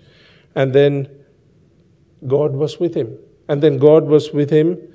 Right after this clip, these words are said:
when he was in King Saul's royal court. You know all the incidents that happened in King Saul's court.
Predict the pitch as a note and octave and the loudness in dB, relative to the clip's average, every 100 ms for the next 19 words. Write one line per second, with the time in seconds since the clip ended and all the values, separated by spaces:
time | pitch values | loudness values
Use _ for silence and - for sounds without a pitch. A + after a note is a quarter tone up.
0 | _ _ - D3 D#3 D#3 D#3+ D#3 E3 D#3 | _ _ -2 0 2 2 0 0 -2 -4
1 | C#3+ - _ G3 E3+ D#3+ - D#3 D#3+ E3+ | -6 -14 _ -4 -4 -4 -6 -4 -2 -4
2 | E3 C#3 C3 D#3+ E3+ D#3+ D#3+ E3+ F3 C3 | -6 -6 -4 -2 -2 -4 -6 -2 -2 -2
3 | - - _ _ D#3 C#3+ D#3 D#3 E3+ E3+ | -8 -20 _ _ -6 -2 -2 0 0 0
4 | E3 D#3 E3 F3+ E3 E3 D#3+ - D#3+ C3+ | 0 -2 -4 -4 -2 -2 -2 -4 -4 -4
5 | D3 F3+ D3 A2+ - _ - D3 C#3+ E3 | -6 -4 -6 -8 -18 _ -10 -8 -6 -4
6 | D3+ C#3 E3 D#3 D3+ D3+ - F3 - | -4 -2 2 4 2 0 2 4 4